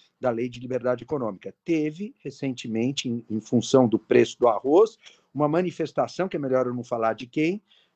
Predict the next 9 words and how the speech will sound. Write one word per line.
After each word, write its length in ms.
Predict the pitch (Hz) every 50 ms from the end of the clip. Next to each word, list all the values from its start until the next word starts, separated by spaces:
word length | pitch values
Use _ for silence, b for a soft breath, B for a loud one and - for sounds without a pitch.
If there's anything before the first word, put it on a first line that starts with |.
| _ _ _ -
é, 460 | 139 147 147 156 156 156 156 156 143
já 400 | 135 123 117 139 165 165 196 233 -
se 280 | - - - - - 196
miscuindo 760 | 180 180 175 - - - - 175 175 185 196 208 196 254 247 _ _ _ _ _ _
quanto 320 | - 190 196 202 196 - 214
ao 180 | 214 202 _ _ -
preço 540 | - 180 185 196 208 208 - - - 302 - _ _ _ _ _ _
do 80 | 156 170
arroz, 460 | 165 139 143 170 208 233 233 - _